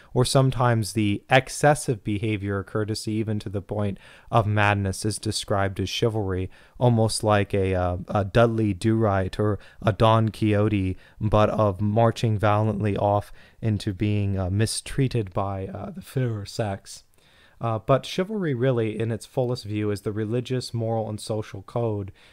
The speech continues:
that govern the actions of knights and nobles. Now, every single person can live by a rule or a code, and we certainly know that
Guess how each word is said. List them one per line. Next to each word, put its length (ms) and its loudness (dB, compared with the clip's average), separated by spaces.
that 100 2
govern 340 0
the 160 0
actions 480 -4
of 140 -6
knights 420 -6
and 160 -4
nobles. 600 -2
Now, 380 0
every 280 2
single 320 -2
person 500 -2
can 260 -4
live 280 -2
by 160 2
a 80 0
rule 440 0
or 140 -2
a 60 -6
code, 500 -4
and 140 2
we 100 2
certainly 460 -2
know 320 -2
that 240 -8